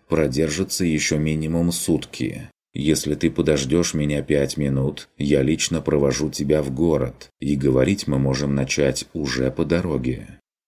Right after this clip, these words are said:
Жрица улыбнулась одними губами, едва заметно кивнула Ксении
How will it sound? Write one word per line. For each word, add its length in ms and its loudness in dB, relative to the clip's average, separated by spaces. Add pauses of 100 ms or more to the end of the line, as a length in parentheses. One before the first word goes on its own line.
(220)
Жрица 540 -2
улыбнулась 680 2
одними 380 -2
губами, 720 -2 (200)
едва 360 2
заметно 440 -2
кивнула 480 0
Ксении 560 -2